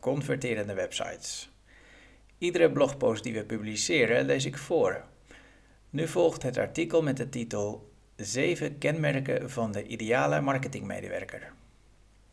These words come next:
Steeds meer bedrijven zetten in op digitale transformatie. En daar horen allerlei betrekkelijk nieuwe functies bij, zoals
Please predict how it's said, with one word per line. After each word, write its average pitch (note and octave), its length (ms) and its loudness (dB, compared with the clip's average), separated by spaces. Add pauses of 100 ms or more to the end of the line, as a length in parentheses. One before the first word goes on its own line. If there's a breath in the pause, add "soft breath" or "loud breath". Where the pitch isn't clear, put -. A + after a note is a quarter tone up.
(1000 loud breath)
Steeds A3+ 440 0
meer D#3+ 180 0
bedrijven A2+ 640 2
zetten E3 320 2
in D3 240 -4
op A2+ 260 -4
digitale C#3+ 540 2
transformatie. A#2 920 -4 (440)
En G2 240 -2
daar F#2+ 120 -4
horen G2+ 400 0
allerlei G#2+ 440 2
betrekkelijk B2+ 540 -2
nieuwe A2 260 -4
functies D#3+ 440 -4
bij, D2+ 300 -2
zoals - 800 0